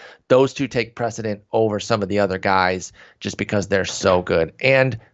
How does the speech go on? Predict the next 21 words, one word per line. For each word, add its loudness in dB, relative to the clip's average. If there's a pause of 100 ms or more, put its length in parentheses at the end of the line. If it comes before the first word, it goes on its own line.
(160)
both 4
those 0
teams -8
could -6
make -4
moves -2
to -2
clear 4
paths -2
for -2
them -2
as -12
well. -2
So -8
keep -12
that -2
in -16
mind. -12 (440)
Um, 2
all 4
right. 0